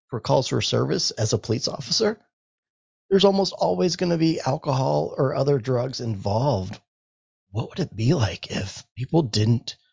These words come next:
use substances like that?" So I was all in, all in on prevention from, from that day forward, and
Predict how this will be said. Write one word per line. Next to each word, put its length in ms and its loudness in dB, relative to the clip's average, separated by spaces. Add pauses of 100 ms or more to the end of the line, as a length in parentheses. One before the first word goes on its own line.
(960)
use 340 -2
substances 640 -2 (100)
like 280 -2
that?" 440 -2 (360)
So 140 4
I 140 8
was 180 8
all 320 8
in, 260 4 (600)
all 220 8
in 80 6
on 140 4
prevention 600 2
from, 400 0
from 240 0
that 240 -2
day 160 2
forward, 520 -2
and 220 -4